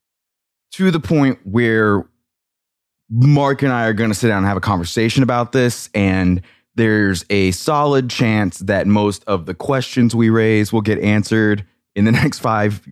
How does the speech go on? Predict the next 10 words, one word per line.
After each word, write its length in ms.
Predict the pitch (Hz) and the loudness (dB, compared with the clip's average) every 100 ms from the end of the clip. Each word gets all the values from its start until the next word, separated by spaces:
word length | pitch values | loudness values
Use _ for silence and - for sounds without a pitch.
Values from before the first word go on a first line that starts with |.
| _ | _
to 100 | 107 | -4
ten 240 | 117 113 | 0 2
years. 520 | 104 98 92 92 - - - _ _ _ _ _ _ _ _ - | 4 2 2 0 -4 -16 -20 _ _ _ _ _ _ _ _ -4
If 180 | 113 | -2
this 160 | 143 143 | 0 -2
shit 260 | - 156 127 | 0 0 2
moves 260 | 139 127 | 2 2
as 140 | 120 - | 0 -2
fast 400 | 156 143 131 - | -4 -4 -4 -6
as 580 | 123 120 117 113 101 | -4 -2 0 -2 -6